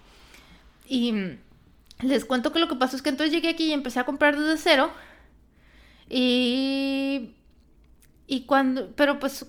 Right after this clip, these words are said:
como que de poco a poco, ¿no? Así que yo cuando regreso a Monterrey, pues a visitar a mi familia o así, haz de cuenta que yo veo mi cuarto y me espanto, o sea, porque son muchas,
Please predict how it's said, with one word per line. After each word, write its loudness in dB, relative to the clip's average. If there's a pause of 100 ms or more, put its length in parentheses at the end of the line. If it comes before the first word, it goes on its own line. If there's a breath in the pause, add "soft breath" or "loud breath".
(160)
como 4
que 4
de 4
poco 2
a 6
poco, 2
¿no? -6
Así -6
que -6
yo -2
cuando -2
regreso -2
a 2
Monterrey, -4
pues -10
a -8
visitar -8
a -2
mi -4
familia -6
o -6
así, -8 (480 soft breath)
haz 0
de -2
cuenta 0
que 4
yo 4
veo 4
mi -2
cuarto 2
y 2
me 4
espanto, -2
o -8
sea, -10
porque -4
son 4
muchas, 4